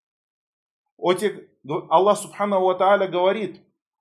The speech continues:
обращаясь к пророку Мухаммаду, саллаллаху алейхи вассалям: «Скажи им, скажи верующим,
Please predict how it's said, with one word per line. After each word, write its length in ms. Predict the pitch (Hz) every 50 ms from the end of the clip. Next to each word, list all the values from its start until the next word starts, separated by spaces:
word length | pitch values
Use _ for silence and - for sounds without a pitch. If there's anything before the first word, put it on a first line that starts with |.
| _ _ _ _ _ _ _ _ -
обращаясь 540 | 131 143 165 170 165 - 208 208 202 190
к 80 | 196 -
пророку 340 | 196 190 202 208 208 202 202
Мухаммаду, 480 | 190 185 180 208 208 202 202 180 185
саллаллаху 440 | 185 - 185 170 175 170 165 156 151
алейхи 120 | 147 147 147
вассалям: 460 | 135 - - 123 101 - - - _ _ _ _ _ -
«Скажи 680 | - - - 185 180 180 - 165 233 254 254 240 185 113 85 - - _ -
им, 300 | 202 240 247 220 - -
скажи 400 | - - 196 185 170 202 247 233
верующим, 720 | 214 254 262 247 214 208 185 165 160 - - 117 92 80